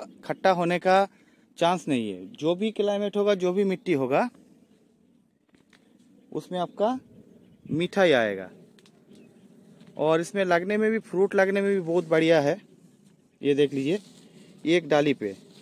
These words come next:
ये देख लीजिए, एक डाली पे तीन लगा हुआ है, ऐसा नीचे में भी दो है।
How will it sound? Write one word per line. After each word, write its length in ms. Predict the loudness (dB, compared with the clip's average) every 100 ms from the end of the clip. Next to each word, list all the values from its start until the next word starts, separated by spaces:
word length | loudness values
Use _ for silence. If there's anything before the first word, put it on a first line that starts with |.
| -14
ये 100 | -6
देख 200 | -2 -4 -4
लीजिए, 280 | -6 -6 -8 -18 _ _ -20 -20 -20 -20 -20 -20 -20 -4
एक 220 | -2 0
डाली 240 | 2 2 2
पे 180 | 2 2
तीन 300 | 0 -2 2
लगा 220 | 4 4
हुआ 220 | 2 0 -4
है, 140 | -8 -16 -20 -20 -20 -20 -20 -20 -20 -20 -20 -10
ऐसा 240 | -8 -2
नीचे 340 | 0 0 2 2
में 140 | 2
भी 100 | 0
दो 180 | 2 2
है। 160 | 2 -4